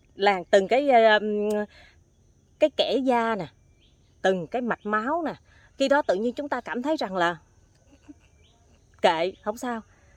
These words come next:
mình có thể đang khó khăn, mình có thể đang nợ nần, mình có thể đang thiếu thốn, mình có thể không bằng người này, không bằng người kia, nhưng cuộc sống của mình rất là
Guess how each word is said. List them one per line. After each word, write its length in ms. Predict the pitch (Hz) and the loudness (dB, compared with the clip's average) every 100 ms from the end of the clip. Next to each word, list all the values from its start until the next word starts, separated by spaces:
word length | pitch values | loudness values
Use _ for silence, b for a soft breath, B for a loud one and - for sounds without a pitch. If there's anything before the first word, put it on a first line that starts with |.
| b | b
mình 260 | 196 190 165 | -2 -2 -2
có 120 | 240 | -4
thể 160 | 190 185 | -4 -4
đang 200 | 233 214 | -6 -6
khó 140 | 247 | -10
khăn, 260 | - 226 208 _ | -10 -14 -16 _
mình 140 | 185 170 | -6 -4
có 80 | |
thể 140 | 240 202 | -4 -4
đang 200 | 226 190 | -4 -6
nợ 160 | 143 175 | -10 -8
nần, 220 | 160 143 B B | -8 -8 B B
mình 140 | 202 196 | -4 -2
có 100 | 262 | -2
thể 140 | 240 | -4
đang 180 | 262 240 | -4 -6
thiếu 140 | 285 | -10
thốn, 380 | 269 277 311 339 | -4 -2 -2 -4
mình 120 | 208 | -4
có 80 | 277 | -2
thể 120 | 240 | -2
không 200 | 262 277 | -2 -4
bằng 160 | 233 190 | -4 -4
người 80 | 185 | -6
này, 100 | 175 | -6
không 160 | 240 | -8
bằng 100 | 208 | -6
người 100 | 175 | -8
kia, 200 | 170 247 | -6 -2
nhưng 160 | 262 294 | 0 0
cuộc 140 | 247 | -2
sống 160 | 294 339 | -2 0
của 60 | 349 | 2
mình 140 | 254 | 2
rất 200 | 349 - | 0 -2
là 260 | 269 240 | 0 2